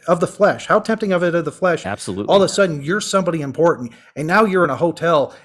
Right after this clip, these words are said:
Speaker 1: in an exotic location that you've never seen or experienced before, and they want you to be part of their club.
Speaker 2: Yeah.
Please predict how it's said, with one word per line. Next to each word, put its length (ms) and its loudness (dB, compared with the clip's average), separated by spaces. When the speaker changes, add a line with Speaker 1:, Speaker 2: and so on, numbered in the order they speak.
Speaker 1:
in 120 -4
an 180 -4
exotic 500 -2
location 580 0
that 120 -8
you've 240 -6
never 400 2
seen 360 -4
or 280 -4
experienced 720 -4
before, 580 -6
and 420 -2
they 100 4
want 240 2
you 80 0
to 80 -4
be 80 -6
part 260 0
of 60 -6
their 140 -2
club. 420 -4
Speaker 2:
Yeah. 160 -2